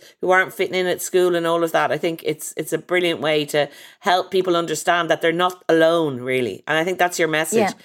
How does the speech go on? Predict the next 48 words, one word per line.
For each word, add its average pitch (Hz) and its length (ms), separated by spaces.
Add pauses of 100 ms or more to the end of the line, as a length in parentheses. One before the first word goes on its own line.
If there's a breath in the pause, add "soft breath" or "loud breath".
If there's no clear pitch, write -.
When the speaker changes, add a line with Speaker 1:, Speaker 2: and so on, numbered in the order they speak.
(240 loud breath)
Speaker 1:
Don't 190 300
feel 175 280
alone, 151 380
that 139 140
there's 147 140
always 185 480
other 160 200
people 139 540 (300 soft breath)
that 120 120
you 147 100
can 147 200
connect 156 400
with 139 180
and 131 300
that 143 140
are 143 100
like 147 340
you, 139 260
and 131 180
that 131 220 (220 loud breath)
you 156 80
can 160 160
find 190 300
your 151 100
tribe 170 420
in 147 80
a 139 60
way, 131 140
'cause 165 180
you 214 140
obviously 156 320
have. 135 380 (580)
Speaker 2:
Oh, 196 140
yeah, 196 180
no, 196 200
no, 214 120
absolutely, 226 680 (120)
absolutely. 180 600
And 180 200
that's 220 200
it, 190 160
like, 160 160
there's 170 180
loads 202 240
of 156 80
us 147 100
out 185 160
here. 170 220